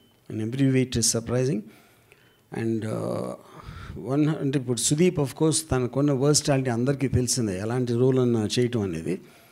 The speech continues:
And, uh, I think, uh, this film, in my opinion, is the best performance of his, uh, career. ఇప్పుడు కన్నడ ఫిల్మ్స్ అనేది, uh, మనం అంటే ఇక్కడ అందరూ తెలుగు ఉన్నారు,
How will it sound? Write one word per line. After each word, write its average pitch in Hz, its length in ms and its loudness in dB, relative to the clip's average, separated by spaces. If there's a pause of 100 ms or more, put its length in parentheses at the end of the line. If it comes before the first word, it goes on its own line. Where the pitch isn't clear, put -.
(880)
And, 107 220 -6 (100)
uh, 101 60 -6 (220)
I 143 40 0 (160)
think, 170 240 8 (200)
uh, 117 140 4 (220)
this 127 140 4 (140)
film, 147 200 2 (460)
in 117 60 0 (100)
my 143 60 2 (100)
opinion, 135 340 2 (100)
is 113 160 0
the 107 140 -4
best 131 260 4
performance 117 600 0
of 90 40 -4 (120)
his, 98 100 -6 (160)
uh, - 80 -10 (600)
career. 104 220 0 (1200)
ఇప్పుడు 180 160 -2 (140)
కన్నడ 254 340 -2 (640)
ఫిల్మ్స్ 190 420 -4 (120)
అనేది, 123 300 -10 (1000)
uh, 120 280 -14 (1160)
మనం 120 180 -14 (140)
అంటే 110 240 -12
ఇక్కడ 107 180 -16
అందరూ 135 180 -8 (120)
తెలుగు 131 200 -4
ఉన్నారు, 113 220 -6